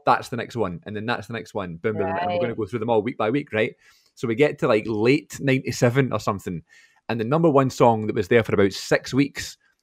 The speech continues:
Speaker 1: was the Teletubbies theme song, right?
Speaker 2: Aye.
Speaker 1: Why was that number one? I don't know. And
Speaker 2: I
Speaker 1: I was
Speaker 2: don't
Speaker 1: gonna skip
Speaker 2: either.
Speaker 1: it. You know what I mean? I was gonna be like, "I don't need, it's not a real song." Do you know what I mean? And then I thought, "Well,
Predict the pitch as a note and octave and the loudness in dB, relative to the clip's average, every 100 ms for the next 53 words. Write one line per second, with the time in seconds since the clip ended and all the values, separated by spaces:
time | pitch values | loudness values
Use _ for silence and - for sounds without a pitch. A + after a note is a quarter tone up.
0 | _ - G2+ G2 - C#3 C#3+ C#3+ B2+ A2+ | _ -8 -6 -6 0 4 4 4 0 2
1 | A2 - - C#3 D3 - G2 D#2 D2 _ | -2 -2 -2 0 0 0 0 0 -10 _
2 | _ _ _ _ _ _ - A2 A#2+ D#3+ | _ _ _ _ _ _ -2 -2 -2 -6
3 | D#3+ D#3 D#3 C#3+ _ _ - A#2 A#2+ C3+ | -6 -6 -10 -14 _ _ -10 2 4 6
4 | C#3 A#2+ A2+ A2+ A#2+ A2 G#2 A#2+ B2 - | 6 4 4 2 0 0 2 2 2 -4
5 | G#2+ A2 G2 E2+ D2 - - - D3 D#3 | -4 -2 0 -2 -4 -14 -20 -2 4 6
6 | F#3+ C4+ A#3+ D4 B3 D#3 - _ _ _ | 6 6 4 6 6 6 4 _ _ _
7 | _ - E3 D3+ E3+ F3 D#3 G3 D#3 B2+ | _ -6 2 4 6 4 6 4 8 8
8 | B2 G3+ A2 G2+ F#3+ C#3+ C3 A#2 - A#2+ | 8 4 2 -2 4 6 6 2 4 6
9 | A#2+ G2+ B2 _ _ _ _ _ - C3 | 6 0 -10 _ _ _ _ _ -2 0
10 | B2+ B2+ C#3+ - _ _ E3+ G3 G3+ G3+ | 2 0 -2 -8 _ _ -2 2 4 8
11 | F3 E3+ E3+ | 8 8 2